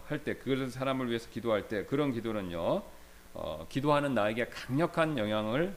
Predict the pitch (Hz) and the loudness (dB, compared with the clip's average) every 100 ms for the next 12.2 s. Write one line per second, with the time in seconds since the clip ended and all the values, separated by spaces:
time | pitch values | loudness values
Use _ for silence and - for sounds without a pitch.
0 | - 107 - 123 123 98 - 85 76 76 | -6 -4 -2 -2 -2 -6 -6 -8 -10 -2
1 | 123 160 147 113 92 143 214 - - - | 2 4 4 2 4 4 2 -4 -14 -14
2 | - - 156 175 147 135 156 151 170 170 | -10 2 6 8 8 6 6 2 2 2
3 | 165 160 160 160 131 131 123 - 143 139 | 4 4 4 2 4 6 6 4 6 8
4 | 117 95 - 175 175 165 - 151 117 101 | 6 4 2 4 6 4 2 4 6 8
5 | 180 - 170 151 107 135 160 160 156 156 | 8 6 4 4 4 6 8 8 6 4
6 | 165 156 - 196 185 170 160 147 165 160 | 2 0 -2 0 2 4 4 2 2 -2
7 | 143 135 113 156 107 - - - - - | 0 0 4 4 4 0 -16 -18 -18 -18
8 | - - - - - - - 120 147 143 | -18 -18 -16 -16 -16 -12 -6 2 4 4
9 | - 151 147 175 196 - - - - 98 | 2 2 4 4 0 -10 -16 -16 -8 -4
10 | 117 127 123 120 117 110 117 156 175 - | 0 4 4 2 -2 -2 0 -2 -2 -6
11 | 156 143 127 135 135 - - 90 80 - | -2 0 0 -4 -6 -8 -6 -6 -6 -10
12 | 69 120 | -12 -12